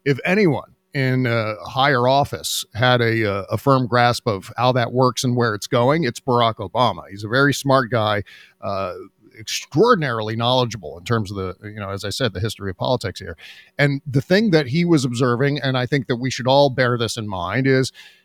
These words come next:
yeah, there's this instinct, uh, among Democrats to try to co-opt some of the things Republicans do.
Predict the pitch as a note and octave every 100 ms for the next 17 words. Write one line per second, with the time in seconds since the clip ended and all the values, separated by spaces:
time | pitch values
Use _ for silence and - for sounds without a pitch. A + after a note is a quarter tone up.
0 | _ _ F3 F#3 G3+ F#3 D3+ F3 F3+ D#3
1 | F#3+ F#3 - F3+ E3 - - D#3+ D#3 D#3
2 | D#3 C#3 D#3+ D#3 D#3 C#3+ C#3 - - D3
3 | C3+ - D3 - - D#3 D3 D3 C3+ -
4 | - C#3 A#2 A#2 C3 A#2 G2+ A2+ C3+ A#2+
5 | A#2+ B2 G2+ B2+ D#2